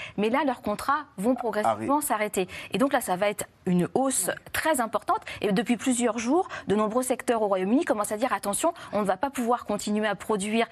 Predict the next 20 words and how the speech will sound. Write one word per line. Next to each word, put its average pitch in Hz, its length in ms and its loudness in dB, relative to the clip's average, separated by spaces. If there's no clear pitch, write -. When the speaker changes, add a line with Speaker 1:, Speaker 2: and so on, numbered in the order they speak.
Speaker 1:
dans 196 80 2
les 190 120 0
mêmes 220 140 -2
conditions 196 400 -2
qu'avant. 160 320 0
Mais 202 60 -2
on 156 160 -2
a 170 80 0
vu 185 100 -2
aussi 175 260 -2
le 151 140 -4
cas 160 120 -2
en 165 60 -4
France, 202 280 -4
par 156 100 -2
exemple, 151 120 -2
avec 147 140 -4
Duralex, 160 280 -2
Speaker 2:
Ouais. 139 300 -4
Speaker 1:
euh, - 20 -12